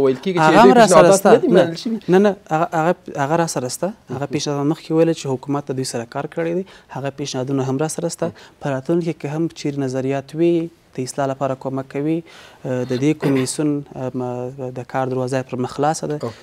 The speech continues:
Speaker 2: دوی دې زموږ سره
Speaker 1: کور ودان
Speaker 2: مرسته
Speaker 1: فیصل
Speaker 2: وکړي
Speaker 1: صاحب، انشاءالله
Speaker 2: چې،
Speaker 1: بیرته
Speaker 2: ام،
Speaker 1: تاسو ته
Speaker 2: اصلاحات راسي.
Speaker 1: راګرځم.
Speaker 2: زه فکر کوم، څه موارد یې پاته سوه.
Speaker 1: وایه.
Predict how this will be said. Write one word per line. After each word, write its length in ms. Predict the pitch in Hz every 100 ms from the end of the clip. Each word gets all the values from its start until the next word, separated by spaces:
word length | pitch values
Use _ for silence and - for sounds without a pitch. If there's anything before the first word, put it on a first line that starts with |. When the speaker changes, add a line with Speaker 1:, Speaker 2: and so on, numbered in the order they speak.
| -
Speaker 2:
دوی 80 | 135
دې 100 | 131
زموږ 140 | 127 135
سره 100 | 147
Speaker 1:
کور 80 | 156
ودان 180 | 139 139
Speaker 2:
مرسته 80 | 175
Speaker 1:
فیصل 160 | 180 -
Speaker 2:
وکړي 80 |
Speaker 1:
صاحب، 140 | - 127
انشاءالله 240 | - 135
Speaker 2:
چې، 120 | 135
Speaker 1:
بیرته 120 | 160 143
Speaker 2:
ام، 40 |
Speaker 1:
تاسو 140 | 139
ته 80 | 139
Speaker 2:
اصلاحات 380 | 135 131 139 135
راسي. 200 | 135 -
Speaker 1:
راګرځم. 640 | 131 127 123 120 123 - 147 147
Speaker 2:
زه 40 | 160
فکر 240 | 175 170
کوم، 240 | 165 170 165
څه 680 | - - - 80 175 185 170
موارد 260 | 156 151 160
یې 80 | 156
پاته 160 | 180 151
سوه. 240 | 127 135 175
Speaker 1:
وایه. 260 | 120 120